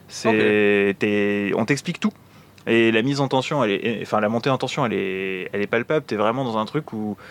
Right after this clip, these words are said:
Speaker 1: bah, encore une fois, t'accompagnes le, la personne qui est en train de se dire, « Bah, ok, il me reste vingt-quatre heures et je vais claquer, en fait. Je,
Speaker 2: <laughs> C'est
Speaker 1: qu'est-ce,
Speaker 2: chaud.
Speaker 1: qu'est-ce qu'on fait, les gars ? Je »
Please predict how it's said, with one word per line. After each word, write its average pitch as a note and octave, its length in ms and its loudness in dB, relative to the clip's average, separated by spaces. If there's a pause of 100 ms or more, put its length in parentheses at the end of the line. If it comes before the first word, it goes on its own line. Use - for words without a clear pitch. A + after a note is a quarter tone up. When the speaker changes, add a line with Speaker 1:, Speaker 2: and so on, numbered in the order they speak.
(540)
Speaker 1:
bah, G#2+ 60 0
encore G#2+ 180 2
une C#3 80 0
fois, E3+ 160 2
t'accompagnes A#2+ 480 2
le, G#2+ 280 4
la G#2+ 120 4
personne C#3 280 0
qui B2+ 60 -6
est B2 40 2
en A2 40 -2
train A#2 120 -4
de G#2+ 40 -6
se A#2+ 80 -6
dire, « B2 160 -2
Bah, G#2 120 -4 (200)
ok, G2 120 -8
il F3+ 140 -4
me B2 60 -8
reste G#2 160 -4
vingt-quatre G#2 300 0
heures E3 100 -2
et D#3 60 -2
je A#2 60 -4
vais A#2 100 0
claquer, D3 260 -6
en E3 80 -4
fait. A2+ 260 -2 (160)
Je, G#2+ 420 2 (260)
Speaker 2:
<laughs> - 260 -18
C'est - 160 -10
Speaker 1:
qu'est-ce, - 120 -2
Speaker 2:
chaud. E4 300 6
Speaker 1:
qu'est-ce - 180 4
qu'on G#3+ 140 2
fait, F#3+ 200 4
les E3 100 2
gars ? B2+ 240 2
Je » A2 160 -10